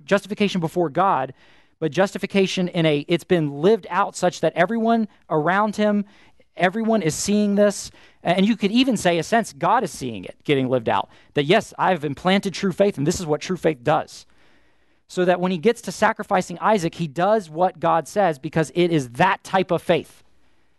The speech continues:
The faith that you saw exercised in Genesis fifteen is this type of faith, true faith. Where was he justified? Genesis fifteen. In another sense, by the time you get Genesis twenty-two, he's just, that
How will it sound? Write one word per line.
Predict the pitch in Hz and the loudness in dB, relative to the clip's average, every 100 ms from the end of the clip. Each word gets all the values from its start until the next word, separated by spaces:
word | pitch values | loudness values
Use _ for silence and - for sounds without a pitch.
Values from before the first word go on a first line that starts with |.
| _ _ _ _ _ _ - | _ _ _ _ _ _ -6
The | 147 | -2
faith | 202 226 220 | 0 0 -2
that | 196 | -4
you | 185 | -4
saw | 214 190 | -2 0
exercised | 190 - 175 185 180 | 0 -4 -2 0 0
in | 185 156 | -2 -2
Genesis | 147 190 - 160 | 0 0 -2 -8
fifteen | - 165 - - 208 240 262 - _ _ _ _ | -2 -2 -2 -2 2 2 0 -4 _ _ _ _
is | 185 135 120 110 - 127 - _ | 0 2 -4 -8 -16 -18 -18 _
this | 180 202 | 2 2
type | - 196 185 | -2 -2 -2
of | 160 | -2
faith, | 165 127 - | 0 -2 -4
true | - 233 220 | -2 2 2
faith. | - 107 - _ _ _ - | 2 -2 -6 _ _ _ -4
Where | 165 | -2
was | 202 | 0
he | 196 | 0
justified? | 175 220 220 254 240 - _ | 0 0 0 0 0 -2 _
Genesis | - 196 196 190 - | 0 2 2 -2 -2
fifteen. | 185 - 196 160 95 - _ - | -2 0 0 0 -2 -12 _ -2
In | 175 | 0
another | 165 220 247 | 4 2 2
sense, | - 170 165 | 0 -2 -2
by | - 165 | 0 0
the | |
time | 160 202 | 0 0
you | 196 | 0
get | 165 | 2
Genesis | 185 170 165 | 0 -2 -6
twenty-two, | 180 165 - 220 180 - - | -2 -2 0 2 2 0 -10
he's | - 156 | -4 0
just, | 131 202 - 170 | 2 0 0 0
that | 202 | 0